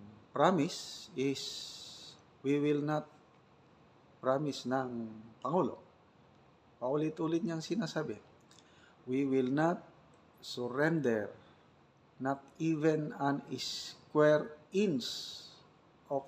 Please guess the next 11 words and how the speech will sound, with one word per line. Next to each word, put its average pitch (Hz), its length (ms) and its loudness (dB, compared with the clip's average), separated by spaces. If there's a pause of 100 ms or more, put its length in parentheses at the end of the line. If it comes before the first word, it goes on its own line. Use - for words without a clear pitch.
our 135 400 4 (880)
territorial 131 800 0 (160)
integrity." 117 640 -14 (4000)
Nakakalungkot 147 960 0
pong 131 320 2
pangyayari 139 480 2 (160)
dahil 135 480 4
yung 123 480 4 (1900)
Sabina 147 640 2 (560)
Shoal 156 320 6
o 120 80 4